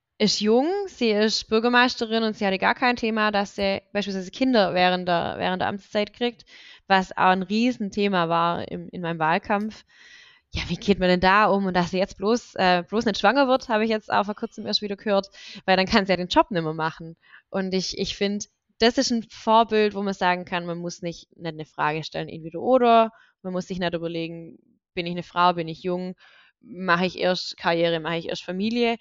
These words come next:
sondern man kann einfach alles machen. Und ich glaub, wenn man alles richtig strukturiert, kann man jeden Job ausüben. Egal welchen und egal in welcher Konstellation. Und ich glaub, da muss jeder für sich sein Richtiges finden.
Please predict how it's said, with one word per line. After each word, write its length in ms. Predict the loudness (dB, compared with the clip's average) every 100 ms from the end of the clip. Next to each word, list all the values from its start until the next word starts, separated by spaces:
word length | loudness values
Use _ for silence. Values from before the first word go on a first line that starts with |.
| _
sondern 300 | _ -4 -4
man 80 | -4
kann 160 | -6 -4
einfach 300 | -2 -2 -2
alles 240 | -4 -4
machen. 360 | -6 -8 -8 -18 _ _ _
Und 120 | -12
ich 100 | -10
glaub, 240 | -2 -4 -2
wenn 120 | -6
man 120 | -6 -4
alles 320 | -2 -2 -4
richtig 220 | -4 -4
strukturiert, 760 | -8 -10 _ -12 -4 -4 -4 -8 _ -20 -20
kann 140 | -8 -2
man 100 | 0
jeden 300 | 0 -2 -4
Job 220 | -8 -6
ausüben. 600 | -8 -10 -10 -16 -16 -20 -16
Egal 340 | -2 0 2
welchen 420 | 4 2 0 -4
und 100 | -2
egal 320 | -2 0 0 0
in 120 | 0
welcher 160 | -2
Konstellation. 840 | -2 -8 -8 -6 -6 -6 -6 -4 -2
Und 80 | -4
ich 100 | 0
glaub, 220 | 0 0
da 100 | -6
muss 160 | -6
jeder 160 | -6 -8
für 120 | -10
sich 240 | -10 -10 -6
sein 160 | -6
Richtiges 440 | -6 -8 -6 -6 -6
finden. 400 | -6 -6 -10